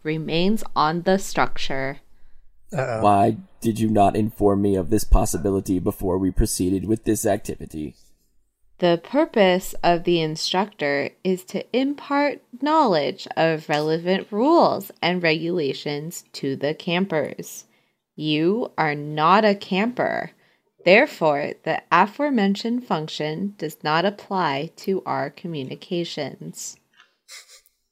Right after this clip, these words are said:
Speaker 2: You swing from the last tire to the platform before the final section. You reach out for the monkey bars. God.
Speaker 1: Last section.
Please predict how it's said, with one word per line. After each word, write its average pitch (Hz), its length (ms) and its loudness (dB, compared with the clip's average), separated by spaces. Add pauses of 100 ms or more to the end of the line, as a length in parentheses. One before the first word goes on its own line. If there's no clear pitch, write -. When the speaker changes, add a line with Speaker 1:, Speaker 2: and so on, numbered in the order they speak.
(1120)
Speaker 2:
You 147 100 -10
swing 165 340 -2
from 143 120 -10
the 131 80 -4
last 151 340 -2
tire 120 300 0
to - 120 -8
the 127 100 -2
platform 123 600 -4
before 143 400 -2
the 127 120 0
final 113 360 -4
section. 123 500 -6 (1200)
You 131 180 -2
reach 131 280 -4
out 127 240 2
for 110 220 -2
the 117 80 0
monkey 131 340 -2
bars. 107 500 -4 (1080)
God. - 480 0 (1400)
Speaker 1:
Last 285 460 10
section. 339 760 4